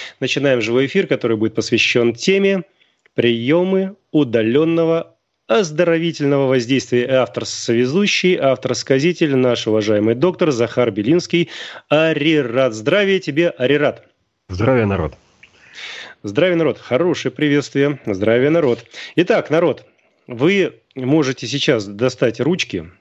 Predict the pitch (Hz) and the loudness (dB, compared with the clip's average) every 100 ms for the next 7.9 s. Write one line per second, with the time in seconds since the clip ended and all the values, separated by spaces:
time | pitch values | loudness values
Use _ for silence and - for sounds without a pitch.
0 | _ _ _ _ _ - - - 113 104 | _ _ _ _ _ -20 -20 -14 -6 0
1 | 113 135 170 139 - 98 87 95 - 110 | 2 2 2 -2 -6 -8 -8 -8 -2 0
2 | 147 - 135 127 117 - 110 98 95 - | 0 0 -2 2 0 0 -4 -4 -6 -4
3 | 131 175 160 123 110 110 98 101 107 - | -2 0 -2 -2 0 0 -2 -2 -2 0
4 | 117 113 190 190 104 - 98 92 110 - | -2 0 -2 -2 -8 -8 -10 -6 -8 -4
5 | 104 101 104 147 220 - - 185 - 220 | -4 0 0 0 -2 -2 -2 -2 0 -2
6 | 226 - 180 139 117 127 120 - 101 123 | -2 0 0 2 -2 -2 -2 -2 0 0
7 | 120 90 82 107 - 131 104 104 | 0 -2 -6 -8 -4 -4 -2 -4